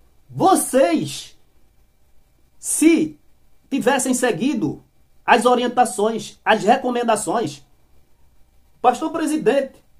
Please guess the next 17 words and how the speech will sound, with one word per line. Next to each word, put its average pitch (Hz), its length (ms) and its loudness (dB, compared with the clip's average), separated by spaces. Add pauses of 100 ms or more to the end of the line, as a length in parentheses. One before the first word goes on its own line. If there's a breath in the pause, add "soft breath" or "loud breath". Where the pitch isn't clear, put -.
(180)
teria 247 240 2
levado 226 380 0
o - 40 -4
nome 226 280 0
da 208 140 -2
I 202 180 -2
E 190 120 0
D 160 140 -6
P 151 180 -4
E 165 180 -2
nos 208 220 -6
tribunais, 196 720 -2 (380)
em 208 140 -6
primeira 208 440 2
e - 20 4
segunda 208 380 -8
instância, 208 500 -10